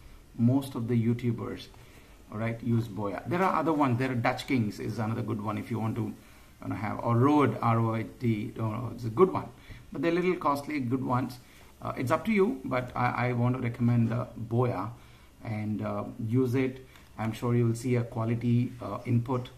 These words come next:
because the audio is very important when you do an online teaching, an online course. So whether you are a school teacher or college or a professor,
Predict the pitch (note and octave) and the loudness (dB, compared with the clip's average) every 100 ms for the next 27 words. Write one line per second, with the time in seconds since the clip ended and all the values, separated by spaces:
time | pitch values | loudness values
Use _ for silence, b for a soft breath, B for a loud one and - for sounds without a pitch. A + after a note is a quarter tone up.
0 | B B B B2+ A#2+ A#2+ B2+ A#2 A#2 B2 | B B B -6 -4 -4 -2 0 2 2
1 | A2+ A2+ A2+ A2+ A2+ A2+ A#2+ A2+ G#2 G#2 | 2 0 0 0 0 -2 0 0 0 -4
2 | A2 G2 G2+ G#2 G2+ G#2 G#2+ G#2 A2 G#2+ | -2 -2 -2 -4 -4 -4 -4 -8 -6 -6
3 | G2+ - - - G#2 A2 A2 F2+ B B | -6 -6 -8 -10 -10 -8 -10 -10 B B
4 | B - A#2 A#2+ A2 G2 - - F3 F3 | B -4 2 4 2 -2 -6 -4 -4 -4
5 | - D#3+ D3+ D3 - G2+ - C#3 C#3+ D3+ | -4 -4 -2 -2 -4 -8 -6 -4 -4 -4
6 | D3 A#2 F#2 A#2 B2 C#3+ C#3 D3 D3 D3 | -4 -6 -8 -6 -6 -4 -6 -4 -2 -2